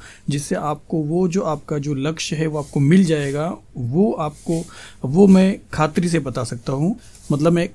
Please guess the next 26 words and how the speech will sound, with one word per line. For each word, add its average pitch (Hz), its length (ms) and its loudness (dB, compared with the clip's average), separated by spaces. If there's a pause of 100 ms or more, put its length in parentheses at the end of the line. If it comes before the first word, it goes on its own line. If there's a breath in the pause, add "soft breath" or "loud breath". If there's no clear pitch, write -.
अ, 135 420 -4
यकीन 147 340 6
से 202 140 4
बत-, 160 220 -4
बता 139 240 -4
सकता 139 280 -4
हूँ 156 80 -2
कि 156 120 0
अगर 147 160 2
मेरे 143 240 2
ये 147 160 0
दो 170 240 4
अनुभव 170 320 2
आपने 151 220 -2
समझा 135 500 2
है, 147 160 2
समझ 160 360 2
लिया 143 240 0
है 135 100 -2
सच 151 300 -4
में, 120 220 2 (140)
तो 151 180 0
आपने 175 380 0
जो 196 300 4
भी, 196 240 6
अ, 208 80 -8